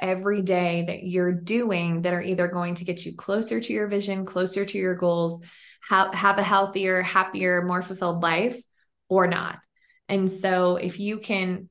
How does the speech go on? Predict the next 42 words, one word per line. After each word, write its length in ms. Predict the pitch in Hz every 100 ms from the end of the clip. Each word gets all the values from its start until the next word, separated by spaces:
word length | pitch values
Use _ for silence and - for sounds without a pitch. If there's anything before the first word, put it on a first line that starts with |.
| _ 180
get, 400 | 208 185 - -
and 120 | 196
I 100 | 202
actually, 720 | - 185 190 - 196 190 - - _
<laughs> 120 | -
I 100 | 202
gave 300 | 190 196 190
one 140 | 185
of 60 | 175
my 120 | 170
clients 560 | 170 - 170 170 170 - _ - -
this 220 | 180 -
task 440 | - 185 180 175
'cause 140 | - 175
he 120 | 190
likes 280 | 180 175 -
to 100 | 185
overthink 540 | 175 175 180 170 170 -
things. 280 | 190 226 - - - _ -
He 100 | 233
said, 160 | 240
"Great. 400 | 240 330 415 - -
So 520 | - 208 190 185 185 - - -
I'm 140 | 202
gonna 140 | 226 262
have 220 | 254 233
you 80 | 233
do 180 | 220 202
one 280 | 175 185 233
scary 340 | - 170 190
thing 340 | 202 180 190
every 240 | - 170 226
day 420 | 220 156 214 240 -
and 240 | 185 180 180
build 240 | 175 185
this 160 | 233 233
evidence 420 | 196 190 180 180 180
locker 480 | 160 160 185 214
that 180 | 208 196
it's 160 | 185 185
okay 800 | 185 190 190 - 180 160 190 247 -
to 240 | - 180